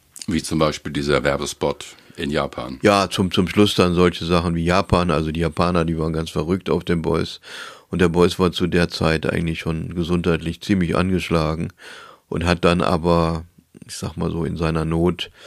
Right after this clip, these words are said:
Speaker 2: sich dann bereitschlagen zu lassen, diese sehr anstrengende Japan-Tournee zu machen. Und hat unter anderem dann auch diese, diese Whisky-Werbung gemacht, äh,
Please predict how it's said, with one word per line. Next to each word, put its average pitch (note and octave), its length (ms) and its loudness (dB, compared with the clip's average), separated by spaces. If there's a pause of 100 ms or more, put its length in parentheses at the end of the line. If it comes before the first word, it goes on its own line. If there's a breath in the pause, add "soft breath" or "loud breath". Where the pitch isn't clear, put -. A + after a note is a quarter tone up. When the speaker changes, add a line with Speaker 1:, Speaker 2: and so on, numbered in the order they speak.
(260 loud breath)
Speaker 2:
sich F#2 200 -6
dann E2 240 0
bereitschlagen E2 760 0
zu - 120 -4
lassen, E2 380 -2
diese D#2+ 280 -4
sehr D2+ 200 2
anstrengende E2+ 540 -2
Japan-Tournee E2+ 800 0
zu F2 160 -4
machen. F2 380 -2 (1500 loud breath)
Und A#2 220 6
hat G#2+ 180 6
unter G2+ 280 6
anderem G2 280 2
dann F#2+ 120 6
auch F#2+ 200 4
diese, F#2+ 400 4
diese F#2+ 800 2
Whisky-Werbung F#2+ 680 6
gemacht, F#2 760 0
äh, G2+ 420 6